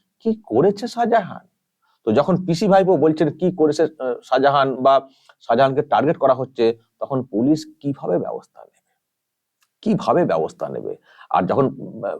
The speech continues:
দিদিমণি চাইছেন না, পুলিশ ব্যবস্থা নিতে পারছে না, তখন এই, আহ, এরা, এই মন্ত্রী, তারা এলাকাতে বোঝাচ্ছেন, "আমাদের কিছু করার নেই, এটা ইডির ব্যাপার।" ইডি কলকাতা হাইকোর্টে গেছে চ্যালেঞ্জ করে, কলকাতা হাইকোর্টে মামলা পেন্ডিং রয়েছে, সেই জন্য পুলিশ কিছু করতে পারছে না, কারণ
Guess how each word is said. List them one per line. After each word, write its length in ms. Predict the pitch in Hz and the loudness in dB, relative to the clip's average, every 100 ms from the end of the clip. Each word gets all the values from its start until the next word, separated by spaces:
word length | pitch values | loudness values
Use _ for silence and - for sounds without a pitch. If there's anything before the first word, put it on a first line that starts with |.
| - - 110 | -14 -8 -2
দিদিমণি 340 | 120 135 151 | 0 2 2
চাইছেন 300 | 151 147 165 | 2 2 2
না, 100 | 156 | 0
পুলিশ 260 | 156 139 139 | 0 0 2
ব্যবস্থা 300 | 117 127 143 | 0 0 0
নিতে 200 | 139 147 | 0 0
পারছে 280 | 123 - 180 | 0 0 0
না, 220 | 240 - _ - | -2 -4 _ -4
তখন 240 | 123 147 | 0 4
এই, 100 | 156 | 4
আহ, 500 | 156 - 110 101 87 - | 2 0 0 0 -2 -2
এরা, 380 | 127 135 233 - _ _ - | 2 4 2 -2 _ _ -2
এই 80 | 117 | 0
মন্ত্রী, 560 | 113 123 120 175 285 - _ | 2 2 2 2 2 -2 _
তারা 140 | - 127 | 0 2
এলাকাতে 420 | 117 113 127 120 | 2 2 0 -2
বোঝাচ্ছেন, 460 | 95 131 135 220 220 _ - | 0 0 2 0 0 _ -14
"আমাদের 380 | 113 160 185 180 | -8 -4 -2 -4
কিছু 220 | - 139 | -10 -6
করার 300 | 107 104 104 | 0 2 2
নেই, 320 | 135 202 208 - _ _ | 2 0 -2 -12 _ _
এটা 180 | 117 151 156 | -8 -6 0
ইডির 380 | 165 185 226 175 | 4 6 6 4
ব্যাপার।" 360 | 120 80 87 78 - _ - | 2 0 -2 -2 -8 _ -4
ইডি 260 | 110 147 | 0 2
কলকাতা 440 | 127 113 120 110 117 | 2 2 2 0 0
হাইকোর্টে 420 | 104 98 110 113 | -2 -4 -4 -2
গেছে 340 | 95 - 190 | -4 -2 -2
চ্যালেঞ্জ 360 | 185 95 101 - | -2 -6 -6 -4
করে, 200 | 170 214 - _ | -2 -2 -4 _
কলকাতা 360 | 95 98 - 107 | -4 0 2 0
হাইকোর্টে 360 | 98 95 110 | 0 -4 -2
মামলা 320 | 123 95 98 98 | -2 -2 -4 -4
পেন্ডিং 400 | - 92 117 131 | -4 -4 -2 0
রয়েছে, 240 | 170 226 | -2 -4
সেই 200 | - 214 | -2 0
জন্য 200 | 214 180 | 0 -2
পুলিশ 340 | 98 135 160 | -2 -2 -2
কিছু 200 | - - | -4 -20
করতে 300 | - 95 - | -12 -10 -10
পারছে 280 | 127 - - | -8 -8 -6
না, 100 | 190 | -6
কারণ 180 | 147 | -2